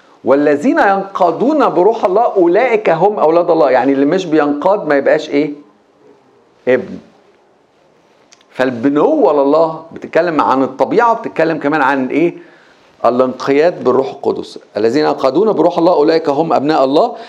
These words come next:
إذ لم تأخذوا روح العبودية أيضًا للخوف، بل أخذتم روح التبني الذي به نصرخ يا أبا الآب." دي مرة لوحدها روح التبني دي. روح التبني دي معناها إن الروح القدس اللي جوايا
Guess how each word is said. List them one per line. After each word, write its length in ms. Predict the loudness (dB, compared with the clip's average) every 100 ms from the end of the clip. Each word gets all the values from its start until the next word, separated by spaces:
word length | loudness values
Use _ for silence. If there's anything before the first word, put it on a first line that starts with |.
| -20 -2
إذ 200 | -2 0 -2
لم 80 |
تأخذوا 460 | 0 -2 0 0 2
روح 180 | 2 2
العبودية 680 | 0 2 2 2 2 2
أيضًا 200 | 2 2
للخوف، 360 | 0 0 2 0 0
بل 160 | 0
أخذتم 560 | 0 0 -2 0 -2 2
روح 300 | 2 2 -2
التبني 720 | -4 -2 0 0 2 0 -2 -4 -18 _ _ -2
الذي 400 | 0 0 0 -2
به 300 | -2 -2 0
نصرخ 800 | 0 -2 -4 -4 -4 -12 -18 -20 -12
يا 320 | -6 -4 -2
أبا 540 | -4 -4 -4 -4 -4 -8
الآب." 280 | -12 -14 -18 -20 _ _ _ -20 -20 -20 -20 -20 -14
دي 100 | -4
مرة 320 | 0 0 0
لوحدها 360 | -2 -2 -4 -4
روح 180 | -4 -10
التبني 380 | -10 -10 -10 -14
دي. 100 | -18 _ _ _ _
روح 140 | -6 -4
التبني 340 | -2 0 0
دي 80 | -2
معناها 560 | -2 -2 -2 -2 -2
إن 140 | -4 -4
الروح 340 | -2 0 0
القدس 420 | -4 -2 -2 -2 -4
اللي 100 | -4
جوايا 480 | 0 2 0 -2